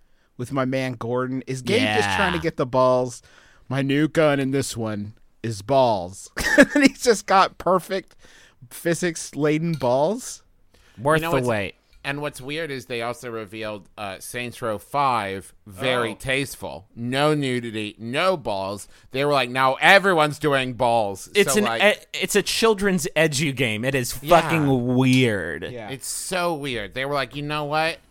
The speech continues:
Speaker 3: We've pushed the boundary. We've come back around the other side. Now, very tasteful, uh,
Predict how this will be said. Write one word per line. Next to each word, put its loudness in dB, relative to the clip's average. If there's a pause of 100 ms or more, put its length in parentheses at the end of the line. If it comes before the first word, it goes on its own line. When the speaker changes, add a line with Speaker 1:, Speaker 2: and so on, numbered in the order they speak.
(180)
Speaker 3:
We've -8
pushed -2
the -6
boundary. 0
We've -8
come -8
back 0
around -2
the -8
other 2
side. -6 (480)
Now, 0
very -6 (120)
tasteful, -10 (480)
uh, -4